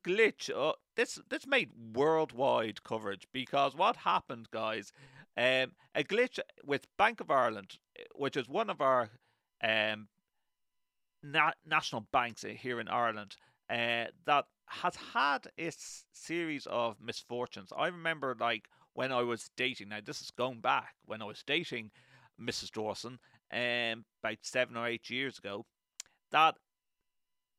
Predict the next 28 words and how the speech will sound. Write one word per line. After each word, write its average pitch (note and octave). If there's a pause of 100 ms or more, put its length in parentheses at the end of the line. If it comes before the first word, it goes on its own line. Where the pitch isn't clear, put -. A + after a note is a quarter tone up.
(460)
we C#3+
went F#3
over F3
to -
Greece B2
and A2
came C#3
back, G#2 (120)
and A2+
I G#2+
couldn't B2
get A2+ (100)
money A2 (180)
out C3+
of G#2+
an G#2
A G#2
T G#2
M G2+
machine G2
because G#2+
I A2
was G#2+
using G2
a G2
Bank G2+
of G2
Ireland G2+